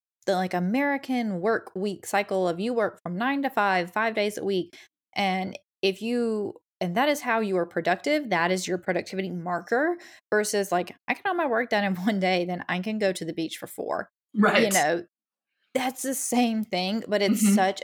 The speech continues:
Speaker 1: a mental burden that weighs on me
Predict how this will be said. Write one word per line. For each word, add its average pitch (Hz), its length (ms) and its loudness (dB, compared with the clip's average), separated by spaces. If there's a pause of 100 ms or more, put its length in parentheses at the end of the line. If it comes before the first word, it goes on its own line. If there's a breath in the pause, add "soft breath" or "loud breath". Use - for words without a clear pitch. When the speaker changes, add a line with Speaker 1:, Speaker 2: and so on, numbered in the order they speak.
Speaker 1:
a 208 180 0
mental 185 760 -2 (140)
burden 170 640 2
that 156 240 -2
weighs - 320 0
on 165 240 -4
me 156 300 -8